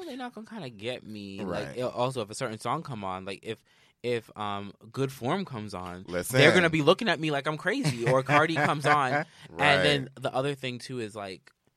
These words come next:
Speaker 1: there are certain things that I feel, okay, I'm really, I'm really projecting a lot more of myself in this episode than I expected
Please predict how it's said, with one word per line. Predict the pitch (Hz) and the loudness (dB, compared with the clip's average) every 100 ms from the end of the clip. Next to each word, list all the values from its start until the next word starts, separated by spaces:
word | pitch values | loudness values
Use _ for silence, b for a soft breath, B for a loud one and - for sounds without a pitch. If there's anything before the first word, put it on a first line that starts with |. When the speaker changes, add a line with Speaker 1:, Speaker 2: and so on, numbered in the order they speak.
| _ _ _ - | _ _ _ -8
Speaker 1:
there | 123 | -4
are | 131 | -2
certain | 139 127 127 | -2 -4 -8
things | - 113 110 104 98 | -6 -6 -6 -10 -10
that | 101 | -8
I | 98 | -8
feel, | - 110 101 98 98 104 | -10 -8 -6 -4 -8 -10
okay, | 101 73 _ _ _ _ - | -12 -14 _ _ _ _ -16
I'm | 95 98 | -12 -10
really, | 95 92 71 _ | -10 -10 -12 _
I'm | 92 92 | -14 -12
really | 92 | -12
projecting | 95 92 87 92 | -10 -12 -12 -12
a | 87 | -14
lot | 80 | -14
more | 87 85 | -12 -12
of | 92 | -12
myself | 95 95 98 | -10 -8 -10
in | 90 | -12
this | 82 | -16
episode | 82 92 92 82 | -18 -12 -12 -10
than | 85 | -12
I | 85 85 | -14 -16
expected | 80 - - 85 | -18 -18 -16 -14